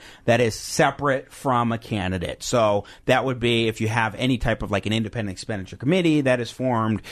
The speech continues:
to then go engage in political spending that is not coordinated with another campaign. And clearly the hearing officer and the, the folks in the clerk's office determined that Safe and Clean Denver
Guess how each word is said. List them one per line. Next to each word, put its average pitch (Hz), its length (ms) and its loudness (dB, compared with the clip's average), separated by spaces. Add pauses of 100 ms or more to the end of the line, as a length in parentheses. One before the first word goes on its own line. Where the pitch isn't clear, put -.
(240)
to 139 120 2
then 131 300 2
go 127 180 4
engage 135 640 2
in 123 140 0
political 139 440 2
spending 131 400 0
that 117 120 -2
is 107 120 -4
not 117 240 2
coordinated 107 540 0
with 95 200 -2
another 92 260 0
campaign. 82 680 -2 (400)
And 151 460 0 (100)
clearly 147 1040 2
the 123 480 2
hearing 202 800 2
officer 101 760 2
and 120 120 4
the, 101 180 2
the 110 120 -4
folks 143 380 0
in 120 80 0
the 104 80 -2
clerk's 135 420 -2 (140)
office 90 480 -2 (480)
determined 165 640 2
that 120 100 -4
Safe 170 260 0
and 143 100 -4
Clean 135 260 -2
Denver 117 640 2